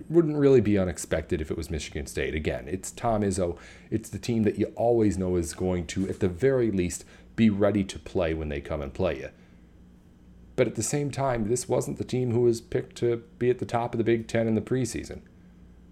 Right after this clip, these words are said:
And if you ask me, I'd pick them over anybody else right now, or just as mu-, have as, just as much confidence as I would in anybody else in what Michigan State is doing. So i-,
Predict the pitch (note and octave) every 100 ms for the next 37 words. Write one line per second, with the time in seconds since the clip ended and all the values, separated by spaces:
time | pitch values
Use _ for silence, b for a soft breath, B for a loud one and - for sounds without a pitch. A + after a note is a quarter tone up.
0 | - G2+ G2 F2+ G#2 G#2+ G#2 - A2+ C#3+
1 | - A#2+ C3+ D2+ C#2+ B B B B -
2 | - - - G#2+ B2 - B2+ - A#2+ A2+
3 | A2 A2 A2 A2 G#2+ G#2 A2 A#2+ G2 F2
4 | E2+ E2 E2+ A2 - F#2 F2 D2+ - A#2
5 | - - - A2 G2 F#2+ - A#2 - G#2
6 | A2 A#2 - B2 A#2+ F#2 A#2 A2+ G#2 F#2+
7 | G2 - A#2 A2+ G2+ F2+ - - - A#2
8 | B2 A2+ - - - - - F#2 F2 F2
9 | E2 D#2+ D#2+ D2+ D#2 D2+ C#2+ - B B
10 | B A2 G2+ F#2+ F2 E2+ F2 F2 D#2 D#2
11 | D2+ C#2 D2+ C#2+ C2+ - D2+ - - -
12 | - F2 D2 - - B B B B B
13 | B -